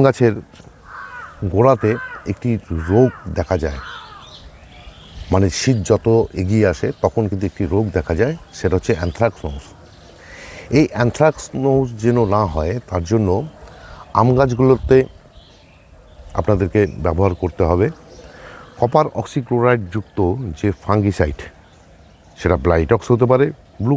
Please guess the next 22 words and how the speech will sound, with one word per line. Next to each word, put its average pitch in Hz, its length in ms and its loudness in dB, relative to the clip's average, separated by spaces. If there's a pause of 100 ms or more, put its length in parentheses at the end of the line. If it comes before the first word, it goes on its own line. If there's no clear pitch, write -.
কপার 95 280 0
হতে 82 200 -2
পারে। 69 140 -6 (1080)
আপনাদের 98 400 0
কিন্তু 98 200 0 (120)
গাছগুলোতে 87 500 0 (2250)
এখন 196 220 2 (100)
অন্তত 95 220 -2 (120)
পনেরো 107 300 2
দিন 113 80 2 (120)
অন্তর 98 220 -2 (100)
অন্তর 98 260 0
স্প্রে - 180 2 (100)
করে 107 160 4 (280)
যেতে 98 260 2
হবে। 67 180 -6 (1080)
এছাড়া 135 340 4
ডাইব্যাকের 117 480 4 (440)
সমস্যা 104 420 -2
তো 98 40 0 (100)
রয়েছেই, 87 380 0 (3250)
গামোসিস 107 420 2